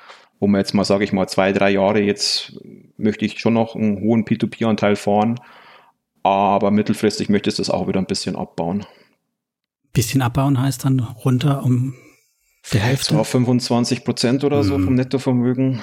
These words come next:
Speaker 1: Also ich meine, ich spare, wie gesagt, hauptsächlich momentan mein, mein, mein neues Kapital, was reinkommt und auch die Zinsen vom Peer-to-Peer ziehe ich ab und hau das halt alles in den,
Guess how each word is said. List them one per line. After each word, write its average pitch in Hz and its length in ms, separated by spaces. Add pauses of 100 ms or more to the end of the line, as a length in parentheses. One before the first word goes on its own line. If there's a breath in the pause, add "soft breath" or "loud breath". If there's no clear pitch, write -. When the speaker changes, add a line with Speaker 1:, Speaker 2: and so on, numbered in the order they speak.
(160 loud breath)
Speaker 1:
Also 113 180
ich 107 60
meine, 110 400
ich 104 160
spare, 113 280
wie 113 60
gesagt, 110 300
hauptsächlich 107 320
momentan 107 440
mein, 104 240
mein, 104 200
mein 101 300
neues 117 280
Kapital, - 480
was 110 160
reinkommt 107 560
und - 140
auch - 280
die - 140
Zinsen 123 440
vom 113 120
Peer-to-Peer 110 480
ziehe 107 220
ich 104 140
ab 107 200
und 101 180
hau 101 120
das 98 180
halt 101 180
alles 98 480
in 101 160
den, 50 420